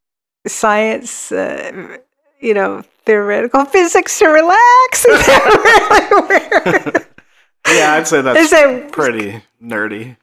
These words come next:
Speaker 1: Yeah, I'm kind of
Speaker 2: That's
Speaker 1: a
Speaker 2: all right.
Speaker 1: nerd.
Speaker 2: I'm a nerd, too. My wife would say the same thing.
Speaker 1: Uh,
Speaker 2: <laughs>
Speaker 1: I love that stuff.
Speaker 2: Yeah.
Speaker 1: I love nature. I like to get out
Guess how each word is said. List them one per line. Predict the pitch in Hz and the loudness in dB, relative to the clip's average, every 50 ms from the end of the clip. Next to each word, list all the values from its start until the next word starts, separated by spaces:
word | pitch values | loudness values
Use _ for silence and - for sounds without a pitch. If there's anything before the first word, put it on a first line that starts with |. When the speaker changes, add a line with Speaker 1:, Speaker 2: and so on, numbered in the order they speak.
| _ | _
Speaker 1:
Yeah, | 240 233 240 233 226 220 208 202 | -4 -2 0 2 2 2 0 0
I'm | 208 214 | -2 -4
kind | - - 254 240 247 | -4 -2 -2 0 0
of | 233 | 2
Speaker 2:
That's | 160 175 190 | 0 0 0
Speaker 1:
a | 165 | 0
Speaker 2:
all | 143 | 2
right. | 135 135 - | 2 2 2
Speaker 1:
nerd. | 202 202 - 196 196 | 2 2 2 2 2
Speaker 2:
I'm | - 143 | 2 0
a | 135 | 0
nerd, | 135 135 131 127 120 113 | 0 0 0 0 -2 -4
too. | - 113 107 107 | -6 -6 -6 -6
My | 107 110 110 113 | -6 -6 -6 -6
wife | 113 107 104 104 - | -4 -6 -6 -8 -10
would | 98 - | -16 -20
say | - - 87 92 | -16 -14 -14 -14
the | 90 90 | -14 -16
same | - - 85 87 - | -16 -16 -16 -16 -10
thing. | - 214 | -6 -2
Speaker 1:
Uh, | 202 208 214 208 208 202 196 196 196 196 196 - - - _ | -2 0 0 0 0 0 0 0 -2 -4 -6 -10 -14 -18 _
Speaker 2:
<laughs> | _ - | _ -2
Speaker 1:
I | 180 - 170 185 208 233 254 262 | -2 0 2 0 2 2 2 2
love | 254 285 311 339 370 349 - | 2 2 2 2 2 0 -2
that | - 214 185 - - - | -2 -2 -2 -2 -4 -8
stuff. | - - - 185 185 185 180 185 202 - - | -10 -8 -4 -2 -2 -2 -2 -4 -8 -10 -10
Speaker 2:
Yeah. | 117 113 107 101 101 104 _ _ _ _ _ _ - | -8 -8 -8 -8 -12 -16 _ _ _ _ _ _ -2
Speaker 1:
I | 214 | 0
love | 220 220 208 202 196 | 2 2 2 0 -2
nature. | 196 190 190 190 196 - - 208 196 185 185 185 185 | -4 -4 -4 -4 -6 -6 -6 -4 -2 0 0 -2 -2
I | 190 | -2
like | 190 190 196 - | -4 -4 -6 -6
to | - 190 | -8 -4
get | 190 190 185 | -2 -2 0
out | 185 180 180 180 185 190 185 180 | 0 2 2 2 2 2 0 -2